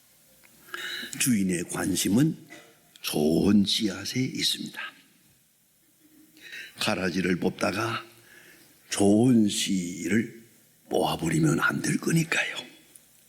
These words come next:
가라지 열보다 좋은 씨 하나가 더 소중하다. 주인의 마음입니다. 잠깐 함께 두라.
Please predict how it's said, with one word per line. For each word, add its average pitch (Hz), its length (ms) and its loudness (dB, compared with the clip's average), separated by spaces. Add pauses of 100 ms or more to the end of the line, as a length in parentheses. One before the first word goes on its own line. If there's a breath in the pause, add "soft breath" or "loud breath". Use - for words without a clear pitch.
(840 loud breath)
가라지 107 520 0
열보다 139 600 2 (1300 loud breath)
좋은 92 460 4
씨 - 240 -2
하나가 127 460 -2
더 - 120 2 (500 loud breath)
소중하다. - 1080 -4 (960 soft breath)
주인의 78 480 -4
마음입니다. 78 880 -4 (1500 loud breath)
잠깐 - 1040 -4
함께 120 840 2
두라. 113 340 0